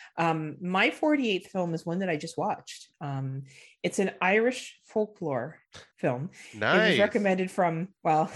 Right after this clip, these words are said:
Speaker 1: <laughs> someone who I used to chat with, I guess, <laughs> I'll say. Um, and it's called The Hollows, two thousand and fifteen.
Speaker 2: Great movie.
Speaker 1: And this was recommended to me because I was interested in going to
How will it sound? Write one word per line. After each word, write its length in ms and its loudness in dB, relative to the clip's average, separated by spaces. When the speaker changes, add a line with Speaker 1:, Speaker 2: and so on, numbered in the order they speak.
Speaker 1:
<laughs> 300 -20
someone 240 2
who 100 2
I 60 4
used 180 2
to 60 -6
chat 260 0
with, 140 -2
I 80 0
guess, 420 0
<laughs> 260 -2
I'll 120 0
say. 360 2
Um, 680 2
and 460 -2
it's 100 -2
called 240 2
The 80 2
Hollows, 560 -2
two 120 -4
thousand 340 2
and 80 -4
fifteen. 680 -4
Speaker 2:
Great 420 -2
movie. 120 2
Speaker 1:
And 540 4
this 200 2
was 140 2
recommended 520 0
to 100 -4
me 260 -2
because 360 -4
I 100 2
was 120 -2
interested 440 -4
in 60 -8
going 260 -6
to 120 -4